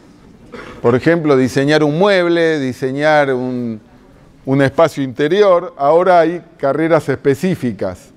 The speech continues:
de menor duración, que son los diseños, ¿no? Diseño. Ahora, la carrera de arquitectura, que se estudia en la misma facultad que se estudia diseño,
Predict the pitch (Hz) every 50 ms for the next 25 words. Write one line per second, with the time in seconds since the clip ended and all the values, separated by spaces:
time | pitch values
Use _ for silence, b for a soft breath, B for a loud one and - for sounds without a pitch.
0 | - b b b b b b b b b b b 117 127 123 131 131 139 151 147
1 | 147 127 143 131 131 127 - - 170 156 131 110 101 95 90 95 - _ - 123
2 | 127 - - 151 156 175 202 220 - - 139 131 127 123 131 120 - - 131 110
3 | 101 98 95 92 90 90 - B B B B B B B B B B B B B
4 | - - - 139 160 190 175 - 151 120 107 113 120 113 - 143 123 104 95 92
5 | 92 90 90 - b b b b b b b b b 117 135 160 160 151 151 151
6 | 147 165 165 190 233 247 247 240 214 196 170 185 156 139 165 156 143 - 214 202
7 | 180 175 165 - 143 127 - 139 - - 170 175 175 165 151 139 131 143 165 160
8 | 156 139 - 135 131 117 135 131 120 156 160 151 147 135 113 120 110 92 117 104
9 | - 131 135 139 139 135 143 151 - 202 190 156 139 131 139 147 160 175